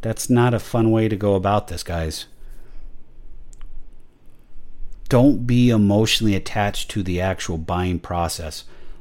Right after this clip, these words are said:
Love the house 'cause you gotta live there. I don't, I get that, I get that. But emotionally attached to the finances is the worst thing you can do for yourself, because ultimately it's just gonna get you in a bad position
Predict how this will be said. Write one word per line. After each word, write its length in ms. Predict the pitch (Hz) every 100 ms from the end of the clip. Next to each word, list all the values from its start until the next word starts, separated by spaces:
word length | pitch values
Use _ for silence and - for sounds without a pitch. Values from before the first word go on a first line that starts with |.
| - -
Love 300 | 117 160 156
the 120 | 135
house 600 | 143 156 110 - - - -
'cause 180 | 120
you 60 | 120
gotta 220 | 139 135
live 280 | 120 143 143
there. 220 | 98 90
I 140 | 104 110
don't, 220 | 117 110
I 80 | 107
get 300 | 104 131 -
that, 160 | 92 -
I 80 |
get 380 | 95 90 117 131
that. 340 | 92 85 85 - - - - - - -
But 320 | 123 110 107 - - - - - - - -
emotionally 1040 | 107 104 120 151 - 160 165 160 160 156 -
attached 560 | 117 - 123 127 -
to 140 | - 127
the 100 | 110
finances 1000 | - 127 120 131 143 143 170 170 160 -
is 260 | 120 101
the 100 | 95
worst 320 | 87 104 110 -
thing 160 | 113
you 80 | 101
can 160 | - 95
do 160 | 107
for 140 | 101 90
yourself, 400 | 82 92 82 -
because 280 | 87 92 85
ultimately 720 | 117 127 135 131 139 143 135 - - - - - - - - - - -
it's 220 | 95 -
just 220 | 117 -
gonna 160 | 113 101
get 260 | 101 -
you 300 | 101 98 95 -
in 200 | 95 92
a 80 |
bad 360 | 78 90 85 85
position 560 | 92 78 80 - 80